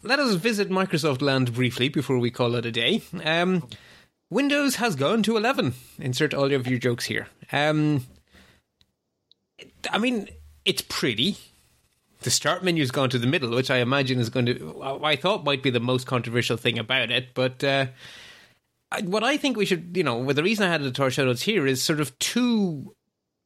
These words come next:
important Apple adjacent stories. So the first thing is their App Store is allowing third-party commerce. And if you go with third-party commerce, you pay zero fees to Microsoft. Now, obviously, Microsoft's business model is very different to Apple's. Microsoft Windows is just a much more open O S than I O S ever is. So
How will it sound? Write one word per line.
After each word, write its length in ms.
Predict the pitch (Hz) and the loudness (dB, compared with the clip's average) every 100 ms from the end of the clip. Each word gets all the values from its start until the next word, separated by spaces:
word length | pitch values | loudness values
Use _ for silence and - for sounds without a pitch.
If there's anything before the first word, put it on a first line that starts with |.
| - | -2
important 640 | 147 - 175 151 147 - - _ _ _ _ | 0 0 -2 0 -4 -6 -16 _ _ _ _
Apple 280 | 147 156 160 | -4 0 0
adjacent 520 | 139 127 147 - 123 | 0 0 -2 0 -2
stories. 500 | - - 131 107 120 | -2 0 0 0 -2
So 100 | 143 | 0
the 80 | 135 | 0
first 280 | 131 220 - | 0 -2 0
thing 180 | 202 170 | -2 0
is 160 | 160 135 | 0 0
their 140 | 135 | 0
App 180 | 160 196 | 0 -2
Store 240 | - 160 | -2 0
is 100 | 143 | 2
allowing 380 | 135 135 139 123 | 2 2 2 0
third-party 600 | - 143 131 135 120 123 | 0 -2 0 -2 -2 -2
commerce. 720 | - 160 127 214 - - - - - - - - _ | -2 0 2 0 -2 -8 -10 -12 -20 -20 -20 -20 _
And 140 | 139 139 | -2 -2
if 140 | 131 | 0
you 100 | 135 | 0
go 160 | 143 226 | 0 0
with 220 | 175 - | -2 -4
third-party 580 | - 147 123 139 120 120 | -2 -2 0 -2 -2 -2
commerce, 460 | 113 117 135 131 | -2 0 0 0
you 100 | 135 | -2
pay 220 | 135 135 | 0 0
zero 320 | 117 143 147 131 | 2 2 2 0
fees 260 | 139 123 | 0 2
to 80 | 147 | 2
Microsoft. 580 | 196 196 117 110 117 - | 0 0 -2 -2 -4 -2
Now, 120 | 131 | 0
obviously, 340 | 139 135 135 | 0 0 0
Microsoft's 600 | 123 131 127 123 123 117 - | 2 2 0 0 -2 -2 -2
business 320 | 123 117 - | -4 -4 -4
model 200 | 117 113 | -4 -4
is 80 | 107 | -2
very 200 | 113 113 | 0 0
different 300 | 120 113 113 | -2 -4 -2
to 100 | 143 | 0
Apple's. 500 | 156 160 143 135 - | 0 2 2 0 -2
Microsoft 720 | 135 127 127 - 123 120 - | 0 0 -2 -2 -2 -2 -8
Windows 400 | 131 208 139 113 | -2 0 0 0
is 60 | 113 | -2
just 180 | 120 | 0
a 40 | 120 | 0
much 160 | 117 | 0
more 160 | 117 113 | 0 0
open 240 | 127 127 | 2 0
O 100 | 113 | 0
S 240 | 123 135 - | 0 -2 -2
than 80 | 113 | -4
I 120 | 117 | -4
O 80 | 113 | -4
S 160 | 113 | -2
ever 180 | 120 113 | -2 0
is. 220 | 120 113 | -2 -2
So 220 | - 120 | -2 -2